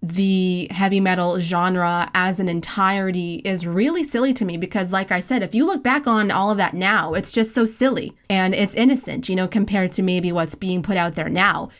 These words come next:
and all the other kinds of genres that we have now. So it's really interesting because this sticker was utilized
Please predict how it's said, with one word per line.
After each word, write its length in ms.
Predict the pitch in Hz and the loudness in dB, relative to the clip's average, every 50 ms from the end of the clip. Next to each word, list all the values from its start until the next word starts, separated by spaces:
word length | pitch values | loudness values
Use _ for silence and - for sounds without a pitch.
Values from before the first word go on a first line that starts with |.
| - - | -14 -4
and 140 | - 196 214 | -2 0 0
all 180 | 208 208 220 214 | 2 2 2 4
the 120 | 220 220 | 4 2
other 180 | 214 226 254 254 | 2 2 0 0
kinds 260 | 254 240 240 214 202 | 0 2 2 2 2
of 80 | 190 | 0
genres 420 | 185 180 190 175 175 180 180 175 - | 0 2 2 2 2 2 0 0 0
that 160 | 185 175 - | 0 0 0
we 120 | 180 175 | -2 -2
have 260 | 180 180 175 165 165 170 | 0 0 0 0 0 -2
now. 360 | 165 160 147 151 160 151 - - | -2 0 0 -2 -2 -6 -12 -10
So 300 | - - - 202 185 - - | -6 -2 0 0 0 2 0
it's 160 | 294 285 - | 0 0 2
really 260 | 269 359 392 440 381 | 0 2 2 2 2
interesting 480 | 254 254 269 262 294 285 285 285 262 226 | 4 4 4 4 2 0 2 4 2 4
because 460 | 220 220 220 233 202 190 190 185 180 - - - _ _ - | 2 2 2 2 2 2 2 0 -2 -6 -12 -20 _ _ -4
this 340 | 208 196 202 233 240 233 - | -2 2 2 2 2 2 -2
sticker 480 | - - 285 285 285 - 277 233 208 | -2 0 0 0 2 2 2 2 2
was 480 | 185 175 185 196 190 196 180 165 - - | 2 2 2 2 2 2 0 0 -2 0
utilized 760 | 180 208 311 330 302 208 170 147 151 - - 226 - - | 2 2 4 4 4 4 4 4 2 0 -2 -6 -6 -6